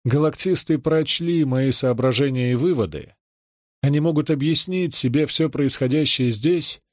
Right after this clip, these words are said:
и отпустить нас с Мартином домой, не задерживая больше в чужом пространстве и времени.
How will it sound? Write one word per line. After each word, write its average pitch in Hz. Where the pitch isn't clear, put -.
и 156
отпустить 160
нас 123
с -
Мартином 127
домой, 127
не 175
задерживая 143
больше 135
в -
чужом 131
пространстве 117
и -
времени. 90